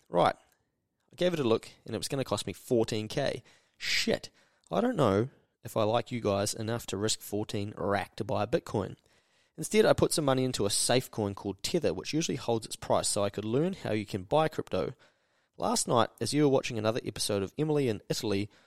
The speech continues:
I was researching the Bitcoin price, and it's bloody nineteen thousand for one of those things. Next, I was under-, uppercutting myself in front of the mirror for not getting in at fourteen K, wasn't I? The price made me think, like, how? Well, earlier in the week, I watched a video from the International Monetary Fund.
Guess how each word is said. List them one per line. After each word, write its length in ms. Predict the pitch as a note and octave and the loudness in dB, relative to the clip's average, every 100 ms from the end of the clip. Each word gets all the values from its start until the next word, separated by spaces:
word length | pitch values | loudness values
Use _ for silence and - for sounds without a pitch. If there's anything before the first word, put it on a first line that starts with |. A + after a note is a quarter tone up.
| _ - | _ 2
I 80 | |
was 180 | F#3 C3 | 4 4
researching 520 | A2+ D#3+ - A#2+ A#2+ | 4 2 2 -2 -4
the 60 | G#2 | -4
Bitcoin 360 | - - A#2 F#2 | -4 -4 -4 -4
price, 320 | E2 D#2+ - | -2 -2 -2
and 100 | D#3 | -4
it's 140 | E3 | -6
bloody 440 | - - E3+ F3 F3+ | -6 -2 0 0 0
nineteen 640 | C#3 A2 A#2+ - A#2 C3+ | 0 0 0 -4 -6 -6
thousand 760 | - G3 F#3 F#3 E3 F#2+ - _ _ | -2 0 2 2 0 -4 -8 _ _
for 80 | - | -4
one 100 | A#2 | -2
of 60 | G2+ | 0
those 180 | F#2 | -2
things. 440 | - - A#1 - - _ _ _ _ _ _ _ _ _ | -2 -6 -8 -12 -14 _ _ _ _ _ _ _ _ _
Next, 220 | F#3+ - | -2 0
I 80 | - | 6
was 140 | G3 - | 6 6
under-, 220 | C#3 D3 | 2 2
uppercutting 580 | - - - - C3 A#2 | -2 -2 0 4 2 2
myself 420 | G2+ - G2 - | 0 2 2 0
in 60 | |
front 240 | G#2 - D3+ | -2 0 2
of 40 | |
the 80 | E3 | 2
mirror 220 | A#2+ G2+ | 2 2
for 120 | - | 2
not 220 | G#2+ B2 - | 0 0 0
getting 220 | A#2+ A2+ | -2 0
in 80 | G#2 | -2
at 100 | - | -2
fourteen 400 | - - F#2+ F#2 | -4 -4 -4 -4
K, 220 | D3 A2 | -2 0
wasn't 300 | A2 B2 F#2+ | 0 0 -2
I? 160 | - B2 - _ | -4 -6 -18 _
The 80 | - | -12
price 400 | - D#3+ F#3 - | -2 0 2 0
made 180 | A2+ A2 | -2 -2
me 60 | |
think, 400 | G2+ A2 G2 - | -6 -8 -8 -10
like, 160 | - - | -14 -12
how? 560 | - - F3 - - - _ _ _ _ _ _ _ | -10 -4 0 -2 -4 -16 _ _ _ _ _ _ _
Well, 200 | - - | -6 4
earlier 200 | D#3 G3+ | 6 6
in 60 | G3 | 4
the 60 | A2+ | 2
week, 180 | G#2+ | 4
I 40 | G2+ | 4
watched 220 | A2 - | 2 0
a 60 | A2+ | -4
video 240 | G2+ G2 | -2 -2
from 160 | - F#2 | -4 -8
the 60 | |
International 440 | A#2 - F#2+ - G#2 | -8 -6 -6 -6 -4
Monetary 340 | C#3 D#3+ G2 | -4 -4 -8
Fund. 300 | - - A#2+ | -8 -10 -12